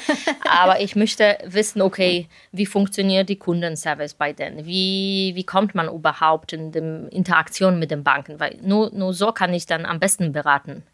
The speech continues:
Speaker 2: ja?
Speaker 1: Ja. Aber hast du mal Invests getätigt, an die du zum Beispiel gar nicht so sehr geglaubt hast und die haben sich dann als total gut, ähm,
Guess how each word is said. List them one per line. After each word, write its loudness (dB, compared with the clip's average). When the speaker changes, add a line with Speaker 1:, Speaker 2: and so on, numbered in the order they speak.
Speaker 2:
ja? 2
Speaker 1:
Ja. 2
Aber 4
hast 0
du 4
mal 6
Invests 0
getätigt, 0
an 2
die 2
du 2
zum -2
Beispiel 0
gar 0
nicht -2
so 0
sehr 2
geglaubt 0
hast 0
und 2
die 4
haben 2
sich -4
dann 0
als -4
total -2
gut, 2
ähm, 0